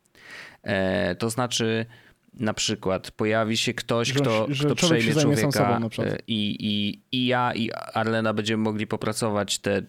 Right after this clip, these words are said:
Speaker 1: nie wiem, cztery godziny w trakcie dnia, e, no to wtedy te wieczory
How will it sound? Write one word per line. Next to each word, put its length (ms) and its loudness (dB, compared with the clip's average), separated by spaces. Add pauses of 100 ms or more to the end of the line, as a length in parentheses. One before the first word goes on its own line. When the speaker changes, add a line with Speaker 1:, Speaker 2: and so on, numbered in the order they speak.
Speaker 1:
nie 140 0
wiem, 180 -4
cztery 340 -2
godziny 380 0
w 40 -8
trakcie 320 -4
dnia, 300 -2 (540)
e, 220 0
no 120 -2
to 100 -6
wtedy 300 -2
te 120 -2
wieczory 580 0